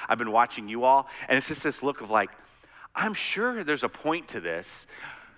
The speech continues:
No, no. And the, the, br-, the, the, your eyebrows just get more and more furrowed as the clip went on. It's, uh, it's funny for me from where I'm sitting. And so, uh,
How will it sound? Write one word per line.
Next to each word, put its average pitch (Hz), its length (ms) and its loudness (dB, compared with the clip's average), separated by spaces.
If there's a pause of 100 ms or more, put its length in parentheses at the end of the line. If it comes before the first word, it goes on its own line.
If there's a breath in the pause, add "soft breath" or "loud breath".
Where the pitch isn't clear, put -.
(240 loud breath)
No, 117 580 0 (140)
no. 113 180 0
And 139 140 0
the, 131 100 -2 (180)
the, 135 100 0
br-, 131 280 2
the, 135 220 0
the, 131 120 0
your 139 180 6
eyebrows 135 320 6
just 117 120 -10
get 120 120 0
more 123 220 4
and 139 80 2
more 127 180 2
furrowed 104 680 0
as 104 360 4
the - 100 -12
clip - 480 2
went 110 220 2
on. 101 240 8
It's, 90 240 -8
uh, 87 140 -2 (320)
it's 110 140 -8 (120)
funny 107 180 -2
for - 140 -14
me 95 220 -4
from - 160 -14
where 92 100 0
I'm 95 120 2
sitting. 82 240 -10 (300 loud breath)
And 156 80 10
so, 185 300 8 (460 loud breath)
uh, 175 200 10